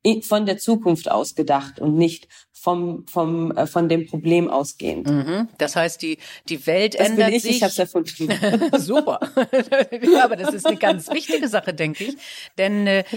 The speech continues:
Speaker 2: natürlich ist es so, und wir merken's auch am deutschen Grundgesetz, aber auch an anderen Gesetzgebungen, äh, dass die natürlich, äh, äh, teilweise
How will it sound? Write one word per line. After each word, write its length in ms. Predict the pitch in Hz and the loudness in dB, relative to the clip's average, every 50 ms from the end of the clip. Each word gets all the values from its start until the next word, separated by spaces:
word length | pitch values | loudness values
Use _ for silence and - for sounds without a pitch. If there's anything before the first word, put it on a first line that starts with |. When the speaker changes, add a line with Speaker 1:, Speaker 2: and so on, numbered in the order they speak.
| 233 208 | -6 -2
Speaker 2:
natürlich 580 | 196 190 190 - - 277 302 302 277 247 - | -2 -2 -2 -2 -2 -2 0 0 -2 -2 -4
ist 160 | 180 190 - - | -6 -6 -6 -6
es 180 | 165 - - | -8 -8 -6
so, 220 | - 165 175 202 247 | -4 -2 0 0 2
und 180 | 269 247 - | 0 0 0
wir 80 | 208 180 | -2 -2
merken's 680 | 170 165 156 175 208 - - 220 208 - - - - _ - - - - - - | 0 0 0 -2 -2 -2 -4 -6 -4 -4 -6 -10 -12 _ -20 -20 -20 -16 -8 -4
auch 180 | - 160 - - | -4 -4 -4 -4
am 160 | - 165 156 | -6 -4 0
deutschen 320 | 160 156 160 156 - 165 | 0 0 0 0 -2 -4
Grundgesetz, 800 | 156 160 196 233 277 285 - 269 240 214 226 233 240 233 - - | -2 0 2 2 2 2 0 -2 -2 0 0 0 0 -2 -4 -2
aber 300 | 147 165 170 165 160 - | 0 2 2 2 2 0
auch 160 | - 175 - 151 | 0 -2 0 0
an 120 | 147 156 | -2 -2
anderen 340 | - 156 175 185 202 208 202 | 0 0 0 2 2 0 0
Gesetzgebungen, 1000 | 196 190 185 185 190 190 - - - - 196 202 190 185 190 196 202 202 202 190 - - - - - - | 0 -2 -2 -2 -4 -4 -6 -8 -4 -2 -2 -2 0 0 0 2 2 2 2 0 -2 -8 -12 -12 -10 -6
äh, 180 | - 170 180 170 | -2 0 2 2
dass 160 | 165 160 - | 2 0 0
die 120 | - 175 | 0 0
natürlich, 680 | 180 190 190 185 - 185 185 185 185 180 - - - - | 2 2 2 0 0 0 0 0 -2 -2 -4 -6 -4 -2
äh, 280 | 170 165 165 165 165 165 | 0 2 2 2 2 0
äh, 300 | - - 156 143 - - - 147 - - 143 165 160 180 - - | 0 0 -4 -4 -4 -8 -12 -12 -10 -8 -8 -8 -8 -10 -8 -6
teilweise 640 | - - 151 175 175 175 175 160 170 160 - 135 | -4 0 0 0 2 2 0 0 0 -2 -4 -6